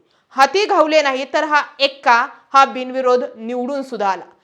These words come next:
रवी लांडगे हा असा चेहरा आहे की जे बिनविरोध निवडून येण्याची त्यांची दुसरी टर्म आहे.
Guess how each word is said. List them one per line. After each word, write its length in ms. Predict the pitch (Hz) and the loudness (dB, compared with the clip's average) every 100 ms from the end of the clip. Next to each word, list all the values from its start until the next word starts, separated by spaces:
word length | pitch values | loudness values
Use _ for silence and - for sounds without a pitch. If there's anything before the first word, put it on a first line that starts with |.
| _ _ | _ _
रवी 360 | 277 294 311 392 | 0 0 0 -2
लांडगे 300 | 381 370 392 | -2 -2 -6
हा 120 | 370 | -4
असा 200 | 349 359 | -4 -4
चेहरा 440 | 349 330 302 330 | -6 -10 -4 0
आहे 320 | 320 254 226 226 | 2 0 -4 -10
की 160 | 254 | -12
जे 180 | 220 269 | -6 -6
बिनविरोध 560 | 220 262 269 277 277 269 | -6 -10 -10 -4 -2 -2
निवडून 420 | 240 226 240 247 | -8 -8 -8 -8
येण्याची 380 | 226 226 226 240 | -6 -8 -10 -14
त्यांची 420 | 233 208 202 226 | -12 -14 -16 -16
दुसरी 400 | 196 240 254 214 | -14 -14 -10 -8
टर्म 200 | 185 180 | -8 -10
आहे. 220 | 180 _ | -14 _